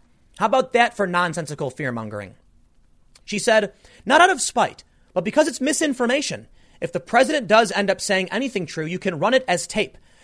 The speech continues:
But if he keeps lying, like he has been every day on stuff that's important, we should, all of us, stop broadcasting. And honestly, it's going to cost lives." Is it really?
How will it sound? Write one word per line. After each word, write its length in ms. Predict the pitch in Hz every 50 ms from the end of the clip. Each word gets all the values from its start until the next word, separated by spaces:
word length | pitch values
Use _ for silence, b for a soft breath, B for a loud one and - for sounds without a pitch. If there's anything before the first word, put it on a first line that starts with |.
| b b b
But 100 | 220 214
if 80 | 208
he 80 | - 180
keeps 280 | - 240 233 202 -
lying, 560 | 160 147 160 175 214 262 294 233 123 101 98 _ _ _ _ _ -
like 140 | 190 196 -
he 100 | 220 175
has 240 | 190 214 254 247
been 180 | 208 254 233 208
every 380 | - 202 240 208 247 277 269 247
day 180 | 175 220 220 214
on 140 | 196 180
stuff 300 | - - - 202 208 -
that's 120 | - 170 -
important, 480 | 156 139 - - 196 208 214 214 -
we 80 | - 143
should, 280 | 143 - 170 170 165 b b b b
all 220 | 160 190 247 262 240
of 80 | 156
us, 260 | 135 104 - - - b b b b
stop 380 | - - - 156 196 - -
broadcasting. 520 | 156 143 170 170 - - 135 110 107 113 110
And 80 | 107
honestly, 460 | 120 220 269 220 - 131 123 151 151 _ _ _ _ -
it's 160 | - - -
going 280 | - 214 254 277 269 202
to 60 | 156
cost 380 | - - 185 202 214 - - -
lives." 560 | 160 175 180 170 147 113 101 - - - - _ _ _ _ _ _ _ _ _ -
Is 160 | 202 208 220
it 140 | 262 254 -
really? 420 | 165 226 269 285 269 190 -